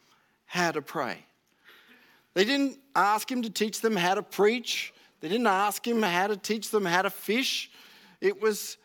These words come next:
how to pray was the one thing that they wanted to see. And here in this passage, they say, "Teach us how to pray as John taught his disciples."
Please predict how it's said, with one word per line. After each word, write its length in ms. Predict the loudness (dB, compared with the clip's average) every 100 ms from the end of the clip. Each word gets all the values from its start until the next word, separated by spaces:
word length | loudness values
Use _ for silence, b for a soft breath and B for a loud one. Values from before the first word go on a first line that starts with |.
| b
how 320 | -6 2 2
to 80 | 2
pray 520 | -4 0 2 4 2
was 280 | 0 -2 -4
the 100 | -4
one 360 | -2 0 0 -2
thing 580 | -2 0 0 -2 -6 -8 B _
that 220 | -4 -2
they 180 | 0 2
wanted 400 | 0 -2 -6 -8
to 100 | -10
see. 400 | -8 -6 -6 -8 _ _ b b b b b b b b b b _ _ 0
And 200 | 2 2
here 580 | -2 -2 0 0 -2 -4
in 160 | -6 -6
this 160 | -6
passage, 560 | 0 0 0 -6 -8 -12 B B
they 180 | 0 0
say, 360 | 0 0 0 0 -6
"Teach 280 | -8 -6 -6
us 140 | -2
how 180 | 2 2
to 60 |
pray 460 | 0 0 2 2 0 B B -2
as 260 | 0 0
John 420 | -4 -6 -2 -2 -4
taught 340 | -4 -4 -2
his 280 | -4 -6 -4
disciples." 880 | -8 -4 -2 -4 -6 -16 -16 -16